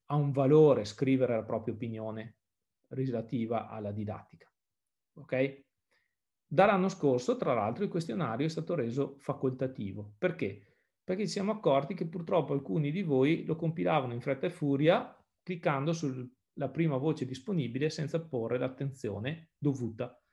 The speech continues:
semplicemente per bypassare quella, quell'ostacolo che era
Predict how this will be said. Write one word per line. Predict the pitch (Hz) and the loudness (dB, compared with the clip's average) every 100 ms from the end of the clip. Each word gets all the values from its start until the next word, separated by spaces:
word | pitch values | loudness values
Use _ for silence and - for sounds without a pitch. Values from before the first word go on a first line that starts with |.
| _ | _
semplicemente | - 139 156 185 185 208 214 | -6 -4 -4 -2 2 2 2
per | 160 151 | 2 2
bypassare | 135 156 156 160 - 170 131 113 | 4 4 4 0 6 6 6 4
quella, | 110 170 143 120 107 - - _ | 4 6 6 4 0 -4 -18 _
quell'ostacolo | - 160 185 - 127 117 180 180 | 2 4 4 4 4 4 0 2
che | 156 | 4
era | 120 120 143 - | 6 6 4 2